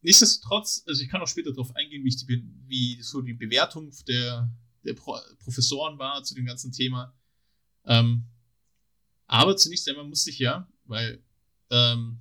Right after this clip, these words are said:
die Professoren hatten ja keinen Plan von Magic, die kannten das ja gar nicht.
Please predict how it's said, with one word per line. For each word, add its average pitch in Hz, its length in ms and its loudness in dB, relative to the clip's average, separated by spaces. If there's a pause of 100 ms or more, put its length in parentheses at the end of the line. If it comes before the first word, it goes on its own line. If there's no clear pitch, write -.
(120)
die 110 520 -6
Professoren 131 680 0 (1300)
hatten 147 280 2
ja 127 140 10
keinen 120 220 -2
Plan 127 280 0
von 107 160 -6
Magic, 104 420 -8
die 120 80 -12
kannten 131 340 -6
das 104 120 0
ja 107 80 -2
gar 101 220 -6
nicht. - 220 -20